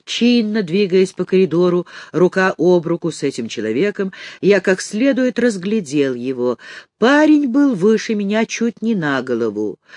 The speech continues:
Но пришлось бы подраться, я, наверное,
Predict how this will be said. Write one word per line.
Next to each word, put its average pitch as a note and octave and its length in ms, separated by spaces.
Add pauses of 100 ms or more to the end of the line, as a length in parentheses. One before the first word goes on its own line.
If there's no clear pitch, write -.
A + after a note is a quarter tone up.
(220)
Но C4 260
пришлось C#4+ 540
бы A#3+ 160
подраться, D4 680
я, F#3+ 360
наверное, B3+ 800